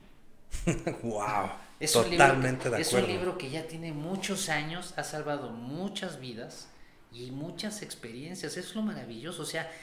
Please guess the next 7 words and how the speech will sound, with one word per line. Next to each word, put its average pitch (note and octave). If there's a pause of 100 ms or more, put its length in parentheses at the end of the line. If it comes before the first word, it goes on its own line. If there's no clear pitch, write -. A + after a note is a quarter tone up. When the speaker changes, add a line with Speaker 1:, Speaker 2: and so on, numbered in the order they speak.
(180)
Speaker 2:
ya E3+
está F#3
creado E3+
por B2
la A#2+
experiencia. E3
Speaker 1:
Totalmente. G#2+